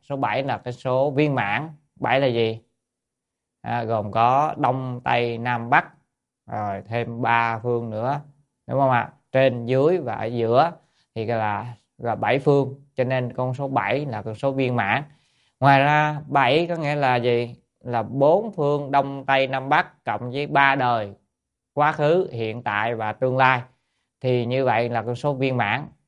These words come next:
Đó là giáo pháp thông thường. Nhưng bên mật tông, mật tông thì lấy con số mười sáu là con số viên mãn.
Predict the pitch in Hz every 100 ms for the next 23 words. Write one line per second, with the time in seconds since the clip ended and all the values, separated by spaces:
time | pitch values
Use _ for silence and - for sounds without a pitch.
0 | _ _ _ _ 135 - 156 190 151 110
1 | 113 123 147 156 156 160 143 127 123 113
2 | 98 117 135 151 143 135 135 123 104 -
3 | 143 147 123 - _ _ _ _ 131 135
4 | 135 147 147 143 131 117 131 151 135 151
5 | 156 117 107 - 131 175 147 107 113 135
6 | 143 135 123 104 120 151